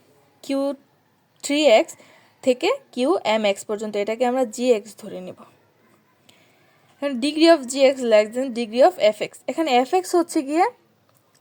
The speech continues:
এফ এক্স এর মধ্যে সি, সি আছে, একটা উপাদান আছে, তারপরে আরেকটা বহুপদী পি ওয়ান এক্স আছে, তারপরে পি টু এক্স থেকে পি এম এক্স পর্যন্ত, পি এন এক্স পর্যন্ত। কিন্তু জি এক্স এর ক্ষেত্রে যে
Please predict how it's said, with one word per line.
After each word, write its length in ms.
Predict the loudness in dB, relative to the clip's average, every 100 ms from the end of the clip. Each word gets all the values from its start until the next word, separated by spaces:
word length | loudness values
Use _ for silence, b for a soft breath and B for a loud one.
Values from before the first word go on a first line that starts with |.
| _ _ _ _ _ _ _ _ _ _ -2
এফ 60 | -2
এক্স 120 | -4 -4
এর 60 | -2
মধ্যে 180 | -2 -4 -8
সি, 140 | -8 -6 -8
সি 120 | -4 4 4
আছে, 200 | 6 0 -2 B B B -8
একটা 120 | 2 2
উপাদান 340 | 4 4 4 2
আছে, 200 | -2 0 0 -2 b b
তারপরে 380 | -2 0 0 2 4 4
আরেকটা 260 | 4 4 4 6
বহুপদী 380 | 4 4 -2 -6 -2
পি 100 | 0 2
ওয়ান 180 | 2 0 -2
এক্স 120 | -6 -6
আছে, 180 | -6 -6 -10 b b b _ _
তারপরে 340 | 0 2 0 0 -2
পি 100 | -8 -4
টু 60 | 2 4
এক্স 180 | 4 -2 -16 -18 _ _ _ _
থেকে 220 | -8 -4 -4 -4
পি 80 | -2 0
এম 80 | 0 -2
এক্স 140 | -6 -6 -8
পর্যন্ত, 280 | -6 -8 -10
পি 80 | -6 -2 0
এন 80 | -2
এক্স 140 | -4 -6
পর্যন্ত। 280 | -8 -8 -10 -12 b b b b -6
কিন্তু 320 | -4 -2 -4 -4 b b b b b -12 -2
জি 100 | 2 2
এক্স 140 | 2 -4
এর 80 | 2
ক্ষেত্রে 260 | 2 4 2
যে 60 | 0